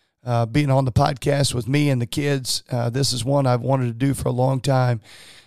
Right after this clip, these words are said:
Again, your, your website is mopo for life dot com.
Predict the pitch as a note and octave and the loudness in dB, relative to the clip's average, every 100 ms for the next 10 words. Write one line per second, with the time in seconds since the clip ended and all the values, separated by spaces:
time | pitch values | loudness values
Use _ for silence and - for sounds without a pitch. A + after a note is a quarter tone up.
0 | - B2 C3 D#3 C3+ C#3 - C#3 C#3+ D3 | -10 -4 0 2 2 0 -4 -2 0 2
1 | D3 - C#3+ C#3+ B2+ A2+ - C3+ C#3 E3 | 2 2 2 2 2 0 -2 -2 2 4
2 | - D#3 D3+ - C3 C3+ C#3+ C#3 - C3+ | 4 4 4 0 0 2 2 2 0 -2
3 | C3+ - D3 C#3 A#2+ A2 | -2 0 2 4 4 0